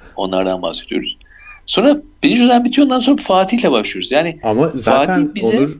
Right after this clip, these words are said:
Speaker 2: pardon lafını bölüyorum ama dönemi bitirme kararını o programın kaydını yaptıktan sonra verdik.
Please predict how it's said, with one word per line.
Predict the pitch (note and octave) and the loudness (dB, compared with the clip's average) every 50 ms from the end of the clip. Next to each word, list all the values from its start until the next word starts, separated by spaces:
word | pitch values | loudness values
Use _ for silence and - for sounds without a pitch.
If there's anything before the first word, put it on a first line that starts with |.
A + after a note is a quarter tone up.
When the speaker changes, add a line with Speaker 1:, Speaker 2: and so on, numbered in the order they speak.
| - - A#2 | -16 -18 -10
Speaker 2:
pardon | - A2+ A2 A#2 B2+ A#2+ G#2+ | -6 -4 -2 -2 -2 -4 -4
lafını | G#2+ G#2 G#2 - B2+ C3+ | -6 -6 -6 -8 -8 -6
bölüyorum | D3 C#3+ C#3 B2 B2 D#3 | -6 -4 -4 -4 -6 -6
ama | A3 A#3+ D3+ G#2+ F#2+ - - - | -8 -8 -8 -10 -12 -14 -6 -2
dönemi | A2 G#2+ G#2 G#2+ A#2 C3+ D3+ D#3 E3 F3 D#3 B2 | 0 0 2 2 0 -2 0 0 -2 -4 -4 -4
bitirme | A#2+ A#2 - - - C3 B2 B2+ C3 C#3+ D#3+ F3 - | -6 -8 -6 -4 -2 -2 -2 -2 -2 -6 -6 -6 -4
kararını | - C#3+ C3 B2+ B2+ C3 C3+ C#3 D3 E3+ G#3 G#3 | -2 0 0 0 0 -2 -2 -4 -4 -6 -6 -8
o | - B2+ A2+ | -8 -10 -8
programın | - - C#3+ D3 C#3+ C3+ C3+ C#3+ D3 D#3 D3+ | -4 0 2 4 4 2 0 -2 -4 -4 -6
kaydını | D3 - C3+ B2+ C3 C3+ C#3 D3 | -6 -4 -4 -4 -4 -6 -6 -6
yaptıktan | D3 C3+ C3 C3 - - D3 - - E3 F#3 | -6 -8 -8 -10 -12 -16 -14 -12 -12 -12 -12
sonra | - - - G2+ G2 G2 | -12 -12 -14 -14 -12 -14
verdik. | F#2+ F#2+ F#2+ - - | -14 -16 -16 -18 -20